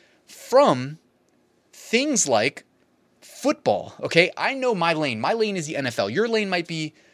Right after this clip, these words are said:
whatever it is, politics or I don't know, you know what I mean? Whatever your lane is, it's always good to stay with things you know. Now, I watch a lot of football, and I was thinking,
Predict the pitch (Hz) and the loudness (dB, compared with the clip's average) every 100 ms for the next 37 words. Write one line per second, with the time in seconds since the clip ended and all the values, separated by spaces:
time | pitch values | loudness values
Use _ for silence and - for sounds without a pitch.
0 | _ _ _ - 147 151 139 104 92 - | _ _ _ -2 6 6 6 0 -2 6
1 | 160 147 156 - 135 160 139 101 - 139 | 8 8 4 2 2 4 4 0 -6 0
2 | 139 127 123 120 156 196 196 143 160 147 | 0 0 -8 -6 0 0 0 -2 -4 -6
3 | 135 127 - - _ _ - 190 196 - | -8 -6 -6 -8 _ _ -2 4 4 4
4 | 156 - - 135 120 123 139 123 113 107 | 2 2 2 2 0 -4 -2 -2 -2 -4
5 | 95 _ - - _ - 147 143 _ _ | -6 _ -20 -20 _ 4 4 4 _ _
6 | _ _ _ - - - 220 240 214 175 | _ _ _ -20 -20 4 8 8 8 6
7 | 131 - 131 - 117 _ 151 208 220 175 | 4 2 -2 -6 -10 _ 2 4 4 0
8 | 143 151 147 | -2 -4 -6